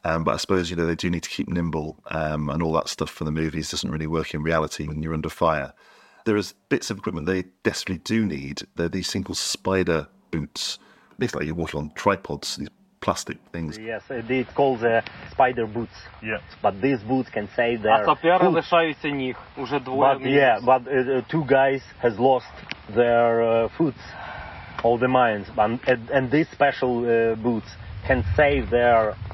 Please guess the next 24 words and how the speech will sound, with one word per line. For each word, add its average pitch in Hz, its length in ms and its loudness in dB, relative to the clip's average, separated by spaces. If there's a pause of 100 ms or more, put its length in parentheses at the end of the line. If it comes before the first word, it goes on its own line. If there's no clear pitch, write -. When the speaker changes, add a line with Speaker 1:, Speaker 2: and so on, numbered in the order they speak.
(180)
Speaker 2:
le-, 120 380 4
legs, 120 380 4 (240)
foot, 127 260 2 (200)
and 101 260 -2
lives. 113 340 4 (120)
Speaker 1:
Yeah. 95 120 -12 (100)
Speaker 3:
Бо 151 120 -4
йдеш 165 400 -8
ночі, 175 320 -16
і 156 100 -20
опять 165 320 -20
же - 60 -20
нічого. - 380 -20
Speaker 1:
And 92 100 -2
they've 92 100 0
only 98 100 0
got 92 160 0
one 87 180 0
pair 87 240 0
between, 82 520 -4 (320)
well, - 140 -14 (560)
thirteen 87 460 -2
of 73 120 -8
them. 73 220 -10